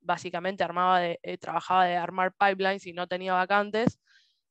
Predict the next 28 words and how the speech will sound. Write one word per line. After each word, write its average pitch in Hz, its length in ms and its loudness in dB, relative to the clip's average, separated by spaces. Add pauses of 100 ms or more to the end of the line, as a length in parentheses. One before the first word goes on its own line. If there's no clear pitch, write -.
y 202 100 -8
como 190 260 -2
muchos 202 300 -6
decían, 196 280 -2
"Bueno, 208 240 -2
y 175 260 -6
el 175 100 -4
puesto 208 400 -2
no, 180 240 -2
hoy 220 240 2
no 214 140 2
tengo 208 300 2
puesto, 175 440 -6
pero 175 180 -2
la 175 120 -2
idea 202 240 4
es 214 80 -2
cuando 185 340 0
mañana 190 540 2
tengo 202 260 -4
un 214 100 -8
puesto, 240 380 2
te 190 160 -4
llamo 214 360 2
y 226 40 -2
ya - 160 -4
estás 170 240 -6
ready", 165 320 -8